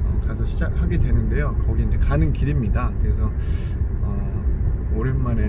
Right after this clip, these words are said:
한 그 네팔 영상 때문에 수업을 전면 다 취소하고 <laughs> 어, 이제 처음으로 하는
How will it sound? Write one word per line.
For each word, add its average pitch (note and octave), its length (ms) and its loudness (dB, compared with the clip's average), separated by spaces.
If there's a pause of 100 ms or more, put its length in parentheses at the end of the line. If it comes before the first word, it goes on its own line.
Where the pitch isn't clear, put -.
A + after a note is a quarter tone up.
(120)
한 - 440 2
그 - 100 -2
네팔 C3 320 2
영상 A#2+ 320 2
때문에 - 440 2 (460)
수업을 D3 480 2
전면 A#2+ 320 2
다 - 160 -2
취소하고 - 640 0 (500)
<laughs> - 540 2
어, G2+ 720 -2
이제 - 320 0 (100)
처음으로 D3+ 400 0
하는 C#3+ 400 2